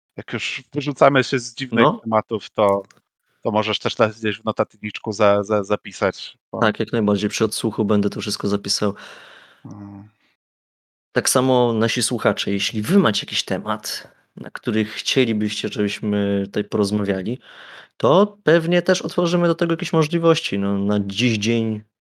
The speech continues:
Speaker 2: nie mam jak wam podać, poza tym, żeście wyszukiwali naszych ksyw w internecie,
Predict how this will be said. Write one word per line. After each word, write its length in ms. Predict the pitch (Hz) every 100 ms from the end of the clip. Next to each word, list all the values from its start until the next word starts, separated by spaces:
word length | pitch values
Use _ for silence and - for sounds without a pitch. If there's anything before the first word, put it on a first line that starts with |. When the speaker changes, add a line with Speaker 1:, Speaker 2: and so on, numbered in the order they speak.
| _ _ -
Speaker 2:
nie 240 | 107 110
mam 380 | 110 107 104 101 - -
jak 320 | - 117 110
wam 200 | 101 98
podać, 340 | 107 101 98
poza 520 | - 101 98 95 95 95
tym, 160 | - 101
żeście 240 | 101 113
wyszukiwali 400 | 101 - 101 98
naszych 280 | 95 - 104
ksyw 260 | - 110
w 80 | 95
internecie, 560 | 98 95 101 98 -